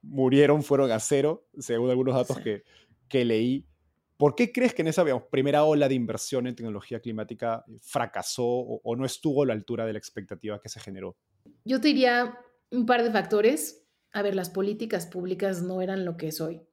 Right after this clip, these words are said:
Speaker 2: O sea, hoy, por
Speaker 1: Ujú.
Speaker 2: ejemplo, tienes estos, mm, colosos de políticas públicas que son, por ejemplo, el I R A en Estados Unidos, ¿no?
Speaker 1: Ya.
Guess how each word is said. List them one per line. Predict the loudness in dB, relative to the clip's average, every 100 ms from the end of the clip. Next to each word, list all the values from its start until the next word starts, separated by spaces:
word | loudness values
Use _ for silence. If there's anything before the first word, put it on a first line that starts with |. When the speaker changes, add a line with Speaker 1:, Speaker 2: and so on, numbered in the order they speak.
| _ _
Speaker 2:
O | -6
sea, | -4 -2 0
hoy, | 0
por | 0 -6
Speaker 1:
Ujú. |
Speaker 2:
ejemplo, | -6 -4 -4
tienes | -4 -4 -4 -6 -10 -16 _ _ _
estos, | -6 -6 -4 -2 -2 -4 -8 -12 _ _ _ _
mm, | 0 0 0 -4 _ _ _ -2
colosos | 2 4 4 4 2 0 0
de | -2
políticas | -4 -4 -4 -4 -4
públicas | -6 -6 -4 -6 -4
que | -4
son, | -4
por | -4
ejemplo, | -4 -4 -2
el | 0 -2 -4
I | -4 -4
R | -2
A | -2 -4 -10 _ _ -10
en | -8
Estados | -4 -4 -2
Unidos, | -2 -4 -6 -14 -18 _ -20 -20 -20 _ _ _ _ _
¿no? | -4 -4
Speaker 1:
Ya. | -6